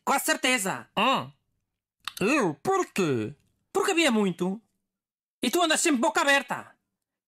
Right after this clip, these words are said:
Speaker 1: E tinhas de tomar banho no alguidar. Eu prefiro viver nesta época de agora. Tenho madreira com hidromassagem.
Speaker 2: Já, em algumas coisas sim. Esta época é melhor.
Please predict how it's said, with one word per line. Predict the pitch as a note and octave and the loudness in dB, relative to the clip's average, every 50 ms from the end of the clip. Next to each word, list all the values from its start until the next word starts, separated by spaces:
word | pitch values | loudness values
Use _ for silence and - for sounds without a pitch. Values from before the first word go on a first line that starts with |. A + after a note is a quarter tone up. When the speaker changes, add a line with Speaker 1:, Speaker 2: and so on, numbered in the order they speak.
| - | -4
Speaker 1:
E | D4 D#4 | -4 -2
tinhas | G4 G4+ F#4+ F#4 | 0 0 0 0
de | |
tomar | - E4+ D#4 | 0 0 2
banho | C#4 D#4 E4 E4 | 2 2 2 4
no | E4+ | 4
alguidar. | E4+ E4+ D#4 F4 F#4 D#4+ D4+ C#4+ D4+ C#4+ | 4 4 2 2 2 2 4 4 4 2
Eu | A#3 C#3+ G#2 - _ _ _ _ _ _ _ _ _ _ _ _ _ _ _ _ _ _ _ _ _ _ _ _ - G4+ G#4+ | 0 -4 -8 -14 _ _ _ _ _ _ _ _ _ _ _ _ _ _ _ _ _ _ _ _ _ _ _ _ -4 -4 -2
prefiro | F#4 - - G4 F#4 E4+ | -2 0 0 0 2 2
viver | D#4 E4+ E4+ | 2 2 2
nesta | E4+ D4 - F4 D#4 | 2 2 2 0 0
época | D#4+ - D#4 | 0 0 -2
de | B3+ B3+ | -2 0
agora. | G3 E3 E3+ D#3 C#3 B2+ A2 - _ _ _ _ _ _ _ _ | -2 -2 -2 -2 -4 -6 -8 -14 _ _ _ _ _ _ _ _
Tenho | - D4+ D4 C4+ B3 | -2 0 0 0 0
madreira | B3+ A#3+ A3+ C#4+ D4 C4 | 0 0 2 2 2 2
com | - C4 | 2 0
hidromassagem. | B3+ A#3+ B3+ B3+ G#3 E3+ - - A3 B3 A3+ D#3+ C3+ G#2+ _ _ _ - | 0 2 0 0 -2 -2 -2 0 0 0 0 -2 -8 -16 _ _ _ -4
Speaker 2:
Já, | - C4+ B3 A#3 A3 G#3 G#3 A3+ A#3+ - _ _ _ - | -2 0 2 2 2 2 2 0 -2 -6 _ _ _ -6
em | - G3+ G#3+ G#3+ | -2 0 2 2
algumas | G#3 G3+ G3 F3+ F#3+ F#3+ A3+ A#3+ A#3 A#3 A#3 G#3 - | 2 2 0 0 0 0 2 2 2 2 0 0 -2
coisas | - - - B3+ C4 C4 B3 C4+ D#4 C#4+ - | -4 -2 -2 0 0 0 0 0 0 0 0
sim. | - - B3+ A#3+ A3+ A3 A#3 C4 _ _ _ - | 0 0 0 2 0 0 -2 -4 _ _ _ -8
Esta | - F3 F3+ F3+ E3+ - - G3 | -4 -2 -2 -2 -4 -4 -4 -2
época | G3 G3 G3 G3 F#3+ - - A3 | -2 -2 -2 -4 -10 -6 -2 -2
é | A3 A3 | 0 2
melhor. | A3 A3+ A#3+ B3 A#3+ A3+ G#3 F#3+ F3+ F3 E3 E3+ F3+ | 2 2 2 2 2 2 2 0 0 -2 -4 -6 -10